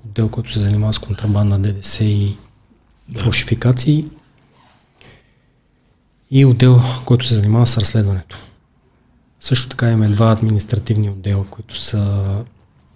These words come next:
Speaker 1: контролно-аналитична дейност и другия, който е свързан с човешките ресурси.
Speaker 2: Човешки ресурси.
Speaker 1: Да.
Speaker 2: Заплати, смени.
Speaker 1: Точно така.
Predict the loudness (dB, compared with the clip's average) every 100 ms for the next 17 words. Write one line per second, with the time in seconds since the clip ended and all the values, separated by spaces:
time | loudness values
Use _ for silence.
0 | _ -20 -20 _ _ _ _ _ -4 0
1 | 4 4 4 0 -2 -2 0 0 -2 -6
2 | -4 -2 0 2 0 -4 -16 -20 -20 _
3 | _ _ _ _ _ 0 4 4 2 2
4 | 0 2 2 2 2 0 0 -2 -2 -2
5 | -2 -4 -2 0 0 -2 -4 -4 -2 0
6 | 2 4 4 4 2 0 -2 -6 -18 _
7 | -2 -2 0 -4 -6 -10 -10 -6 -4 -4
8 | -4 -8 -8